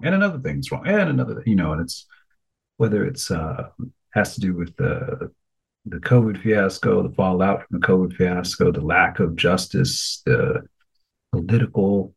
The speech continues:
landscape, the incredible march forward. And I don't mean incredible in good way, really the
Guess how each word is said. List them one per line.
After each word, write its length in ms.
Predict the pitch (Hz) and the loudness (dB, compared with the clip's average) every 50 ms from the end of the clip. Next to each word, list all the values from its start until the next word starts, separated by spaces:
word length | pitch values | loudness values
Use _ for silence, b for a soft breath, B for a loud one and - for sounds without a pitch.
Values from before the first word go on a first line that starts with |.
| _ _ | _ _
landscape, 800 | 92 92 98 101 98 98 95 - - - 98 92 95 92 92 - _ | 0 2 2 2 2 0 -2 -4 0 2 2 4 2 2 -2 -2 _
the 520 | - - 76 71 - - - - - - - - _ _ _ _ _ _ _ _ _ _ _ _ _ _ _ _ _ _ - _ - | 0 2 2 2 0 0 -2 -2 -4 -6 -10 -18 _ _ _ _ _ _ _ _ _ _ _ _ _ _ _ _ _ _ -20 _ -4
incredible 680 | - 98 127 - - - - 127 127 120 113 98 92 87 | -2 -2 -2 -4 -8 -2 0 2 2 4 2 0 -2 -2
march 420 | 87 92 95 90 85 - - - - - - | -4 -2 -2 -2 -2 -2 -4 -6 -6 -2 0
forward. 460 | 87 92 95 85 73 67 65 - - - - _ _ _ - | 0 2 2 2 0 -2 -4 -4 -6 -10 -16 _ _ _ -6
And 140 | 82 80 90 | -2 0 2
I 60 | 95 | 2
don't 160 | 98 - - | 4 4 2
mean 160 | 85 76 78 | 2 0 0
incredible 460 | 71 67 - - 92 - 69 69 73 | -2 -2 0 0 0 0 2 0 0
in 100 | 73 78 | -2 0
good 200 | - 85 80 82 | 0 0 0 0
way, 140 | 85 78 76 | 0 0 0
really 260 | 80 90 104 104 98 | 0 0 2 2 2
the 220 | - 76 67 67 | 2 2 0 -2